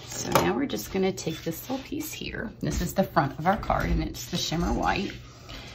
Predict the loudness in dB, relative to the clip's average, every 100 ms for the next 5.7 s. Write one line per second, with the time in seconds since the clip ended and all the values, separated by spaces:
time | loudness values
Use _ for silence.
0 | -16 -6 -2 -2 -4 -10 -10 -14 -18 -18
1 | -18 -18 -18 -18 -18 -20 -20 -20 -18 -16
2 | -16 -16 -18 -18 -18 -20 -14 -6 -4 -6
3 | -10 -6 -4 0 0 -2 -4 -2 0 4
4 | 4 2 -4 -8 -10 -2 0 2 2 2
5 | 2 -2 -2 -2 0 0 0